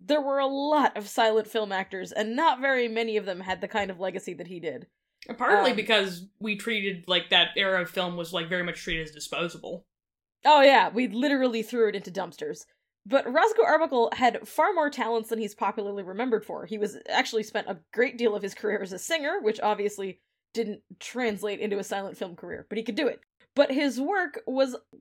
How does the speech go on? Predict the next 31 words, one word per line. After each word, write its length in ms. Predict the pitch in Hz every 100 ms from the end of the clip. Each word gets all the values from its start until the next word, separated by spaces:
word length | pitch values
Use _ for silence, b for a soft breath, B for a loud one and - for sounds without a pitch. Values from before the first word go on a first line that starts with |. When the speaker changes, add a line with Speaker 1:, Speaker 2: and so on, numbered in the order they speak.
| -
Speaker 1:
at 120 | - 269
least 240 | 302 -
in 80 | 233
his 180 | 214 202
lifetime, 640 | 285 311 - 202 202 262
and 220 | 202 196 - _
even 240 | 240 233
still 200 | 226 247 226
to 100 | -
today, 480 | 185 240 247 208 B B
largely 480 | 196 240 359 320 339
overshadowed 640 | 277 254 233 - 262 247 220
by 100 | 202
the 80 | 202
fact 260 | 214 208
that 100 | 214
he 120 | 208 285
was 160 | 349
at 80 | 320
the 80 | 233
center 340 | - 233 247
of 200 | 240 202
the 140 | 208 190
very 360 | 175 240 302
first 420 | 285 277 254 - 180
major 360 | 196 233 233
scandal 560 | 226 - 233 233 226 214
in 100 | 196
Hollywood 420 | - 208 220 196
history. 520 | 180 190 - 151 170 - _ _ _ _ _
Y-, 60 | _